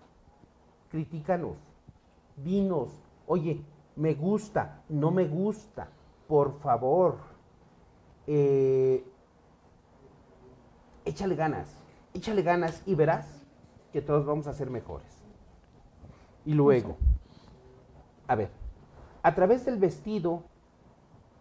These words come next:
Speaker 1: comunicas.
Speaker 2: Exacto.
Speaker 1: Autoridad.
Speaker 2: Exacto.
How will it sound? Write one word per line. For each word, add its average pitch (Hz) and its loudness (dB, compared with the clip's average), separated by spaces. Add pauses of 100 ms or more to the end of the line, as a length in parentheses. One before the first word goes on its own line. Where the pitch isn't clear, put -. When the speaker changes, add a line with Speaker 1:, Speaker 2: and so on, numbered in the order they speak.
(640)
Speaker 1:
comunicas. 170 0 (240)
Speaker 2:
Exacto. - -12 (600)
Speaker 1:
Autoridad. 117 -2 (380)
Speaker 2:
Exacto. 185 -8